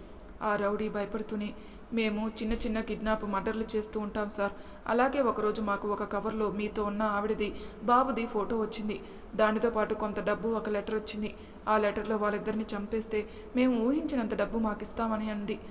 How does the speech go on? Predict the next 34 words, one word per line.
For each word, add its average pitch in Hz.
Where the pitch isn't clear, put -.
అంతే 220
సార్, 214
అది 214
ఎవరు 208
పంపారో 220
కూడా 214
మాకిప్పటికీ 220
తెలీదు," 208
అని 196
చెప్పగానే 208
విజయ్, 214
భరత్ 208
ఆలోచనలో 208
పడ్డారు. 208
కాసేపటికి 214
సెక్యూరిటీని 208
పిలిచి 208
ఆ 208
రౌడీకి 208
ఫస్ట్ 202
ఎయిడ్ 214
చేసి 208
భోజనం 311
పెట్టి 214
వాణ్ణి 202
అక్కడే 220
ఒక 208
రూమ్లో 208
లాక్ 196
చేయమని 208
చెప్పి -
వీళ్ళు 208
ఇంట్లోకి 220
వెళ్ళిపోయారు. 208